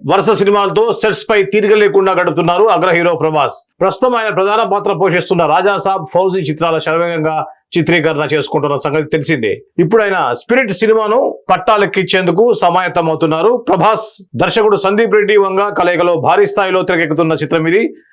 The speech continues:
తృప్తి దిమ్రి కథానాయికగా నటిస్తోంది. భూషణ్ కుమార్ నిర్మిస్తున్నారు. తాజాగా ఈ సినిమా రెగ్యులర్ చిత్రీకరణ సెప్టెంబర్ నుంచి ప్రారంభం అవుతున్నట్లుగా అధికారికంగా తెలిపింది చిత్ర బృందం. యాక్షన్ ఎంటర్టైనర్ గా ఈ చిత్రాన్ని రూపుదిద్దుతున్నారు. ఇందులో ప్రభాస్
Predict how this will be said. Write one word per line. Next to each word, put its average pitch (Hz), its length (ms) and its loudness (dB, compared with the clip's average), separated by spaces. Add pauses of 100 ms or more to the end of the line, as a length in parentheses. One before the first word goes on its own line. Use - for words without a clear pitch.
(160)
తృప్తి 196 320 2
దిమ్రి 196 380 4
కథానాయికగా 175 540 0
నటిస్తోంది. 151 520 -2
భూషణ్ 185 440 0
కుమార్ 202 280 0
నిర్మిస్తున్నారు. 185 680 0
తాజాగా 185 520 -2 (320)
ఈ 160 100 4
సినిమా 202 300 2
రెగ్యులర్ 185 400 0
చిత్రీకరణ 170 560 0
సెప్టెంబర్ 165 500 -2
నుంచి 156 180 -2
ప్రారంభం 147 600 -4
అవుతున్నట్లుగా 139 800 0 (260)
అధికారికంగా 165 680 0
తెలిపింది 147 480 0
చిత్ర 151 240 -2
బృందం. 107 400 -4
యాక్షన్ 190 420 -2
ఎంటర్టైనర్ 170 440 -2
గా 160 220 -6 (260)
ఈ 147 140 0
చిత్రాన్ని 160 400 -2
రూపుదిద్దుతున్నారు. 143 640 0
ఇందులో 190 240 2
ప్రభాస్ 180 480 -2